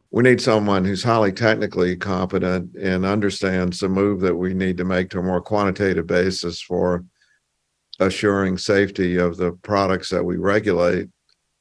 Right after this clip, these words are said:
but also splendid on the human side,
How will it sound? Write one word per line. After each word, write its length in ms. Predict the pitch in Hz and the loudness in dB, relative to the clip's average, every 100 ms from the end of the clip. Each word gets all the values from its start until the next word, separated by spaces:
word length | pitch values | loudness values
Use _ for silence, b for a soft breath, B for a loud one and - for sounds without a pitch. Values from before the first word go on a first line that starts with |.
| _ | _
but 140 | - 98 | 2 4
also 680 | 104 107 104 95 92 92 92 - | 6 4 2 2 0 -2 -6 -14
splendid 640 | - - 104 104 101 92 | -14 -4 2 2 4 2
on 160 | 90 90 | 2 -2
the 80 | |
human 340 | 87 123 117 85 | 0 2 2 0
side, 480 | - 95 - 98 | -2 -2 -2 -6